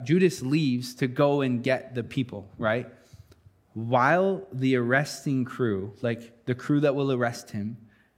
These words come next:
while they're getting dressed, while they're grabbing their weapons, while they're getting their tools and they're putting on their official uniforms and all that, getting ready to, that's when Jesus says, "Love one another as I have loved you."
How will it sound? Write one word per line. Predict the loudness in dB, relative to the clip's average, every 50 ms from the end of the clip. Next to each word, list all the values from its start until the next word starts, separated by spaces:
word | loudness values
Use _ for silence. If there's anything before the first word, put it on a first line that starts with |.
| _ _ _ _ -8
while | -4 -2 0 2
they're | 2 2
getting | 2 2 2 2 0 0
dressed, | 0 -2 -2 -2 -4 -8 -14 -18 -20 -20 _ -6
while | -4 -2 0
they're | 0 -2
grabbing | -2 -4 -2 -2 0 0 0 0 -2 -2
their | -2 -2 -4 -4
weapons, | -4 -4 -4 -4 -4 -4 -6 -6 -8 -8 -6
while | -2 -2 0 0
they're | 0 -2
getting | -2 -4 -2 -2 0 0 0
their | -2 -4 -4
tools | -4 -2 -2 -2 -2 -2 -4 -4 -2
and | -2 -2 -2
they're | -4 -6
putting | -6 -4 -2 -2 0 0 0
on | -2 -2 -2 -2 0
their | 0 0 0 0 -2 -4
official | -8 -10 -8 -8 -8 -4 -4 -2
uniforms | -2 0 -2 -2 -2 -4 -6 -4 -4 -4
and | -4 -4
all | -4 -4 -4
that, | -4 -6 -8 -10 -14 -20 -20 -20 _
getting | -4 -2 0 0 0
ready | 0 0 -2 -2
to, | -4 -6 -10 -14 -18 -20 _ _ _ _ _ _ _ _ _ _ _ _ _ _ _ _ _ _ _ _ _ _ _ -8
that's | -2 2 4 4 4 4 2 0 0
when | 2 2 2 2
Jesus | 0 -2 -2 -2 -4 -6 -4
says, | -2 0 0 0 -2 -4 -8 -10 -14 -20 _ _ _ _ _ _ _ _ 2
"Love | 4 4 4 2 0
one | -4 -4 -4
another | -4 -4 -4 -4 -4 -6 -6
as | -6 -6 -6
I | -6 -6
have | -6 -8 -10 -10
loved | -10 -10 -10 -10 -12 -14
you." | -12 -12 -12 -14